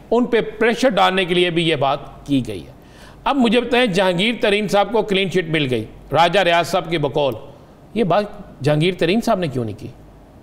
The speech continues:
ये बात सईद अहमद नवानी साहब ने क्यों नहीं की? कल हुई नहीं उनकी meeting,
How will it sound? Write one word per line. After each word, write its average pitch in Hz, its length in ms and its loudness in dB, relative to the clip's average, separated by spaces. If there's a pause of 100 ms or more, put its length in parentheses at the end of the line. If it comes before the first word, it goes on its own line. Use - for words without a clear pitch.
(440)
ये 165 80 2
बात 185 240 4
सईद 190 260 0
अहमद 202 140 2
नवानी 175 360 0
साहब 220 180 0
ने 185 100 -2
क्यों 139 160 -2
नहीं 110 120 -8
की? 127 180 -12 (400)
कल 226 180 2
हुई 175 160 2
नहीं 311 100 4
उनकी 233 180 4
meeting, 143 320 0